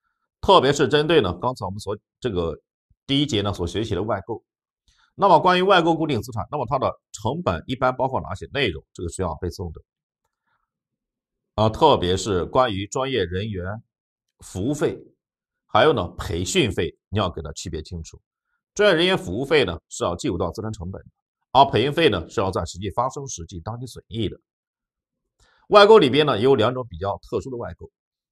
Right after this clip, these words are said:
那就是一笔款项购入多项呢，没有单独标价的固定资产。那么如何来确定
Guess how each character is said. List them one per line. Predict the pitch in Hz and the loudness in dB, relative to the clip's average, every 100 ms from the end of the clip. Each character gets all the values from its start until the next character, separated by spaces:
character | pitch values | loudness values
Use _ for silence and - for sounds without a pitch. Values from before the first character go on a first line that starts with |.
| _ _ | _ _
那 | 135 127 | 2 4
就 | 123 | 2
是 | - | 0
一 | 160 | -4
笔 | 147 | -2
款 | 147 85 | -2 -2
项 | 80 101 | -2 -4
购 | - | -2
入 | 101 | -6
多 | 117 170 | -6 -2
项 | 147 92 | -2 -2
呢， | - | -4
没 | 104 | -8
有 | 90 | -6
单 | 123 117 | -6 -6
独 | 98 | -6
标 | 107 151 | -4 -4
价 | |
的 | 98 | -6
固 | 87 | -8
定 | 92 80 | -10 -10
资 | 87 | -14
产。 | - - _ _ _ _ | -18 -20 _ _ _ _
那 | 107 | 0
么 | 104 | 2
如 | 87 143 | 2 2
何 | 107 | 2
来 | 92 | 0
确 | 95 - 113 | -2 0 0
定 | 139 139 | 0 -4